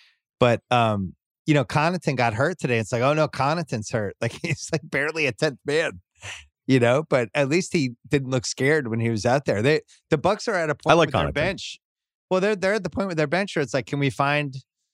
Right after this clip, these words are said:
Speaker 1: three other guys who aren't scared other than our three and a half best guys?
Speaker 2: Yeah, and the Kyrie, that ankle, <sighs> I mean, some guys can come back and play immediately.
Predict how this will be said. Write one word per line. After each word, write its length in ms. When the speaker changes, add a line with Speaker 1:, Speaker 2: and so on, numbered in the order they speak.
Speaker 1:
three 300
other 160
guys 300
who 80
aren't 180
scared 480
other 240
than 460
our 100
three 240
and 80
a 40
half 200
best 220
guys? 360
Speaker 2:
Yeah, 100
and 80
the 60
Kyrie, 520
that 180
ankle, 520
<sighs> 160
I 40
mean, 120
some 160
guys 200
can 120
come 160
back 180
and 100
play 220
immediately. 640